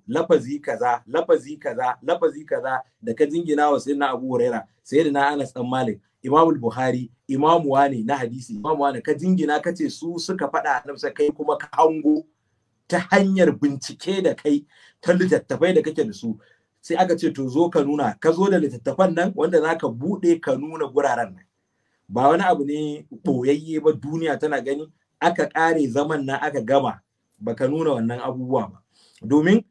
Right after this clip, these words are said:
lafazai ne kowanne yana a larabci yadda ake faɗarsa. Saboda haka sannan yadda ma lafazan da ka kakkawo wanda suke a cikin riwayar, wato akan samu ihtimali.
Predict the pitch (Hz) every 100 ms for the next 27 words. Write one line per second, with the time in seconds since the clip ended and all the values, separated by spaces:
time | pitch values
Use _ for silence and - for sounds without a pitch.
0 | _ 120 156 160 160 202 233 190 - 233
1 | 202 180 185 185 _ _ _ _ _ -
2 | 120 131 143 135 143 156 143 135 127 120
3 | 120 117 - - _ _ _ _ - 208
4 | 202 202 180 160 165 214 - _ _ -
5 | 165 131 202 220 226 226 190 170 170 233
6 | 214 151 - 180 180 - 175 180 180 190
7 | 202 - 160 127 - 170 156 135 135 120
8 | - _ _ _ _ _ _ _ _ _
9 | - 139 139 147 143 135 - - 202 214
10 | 196 170 143 151 190 185 185 143 135 127
11 | 104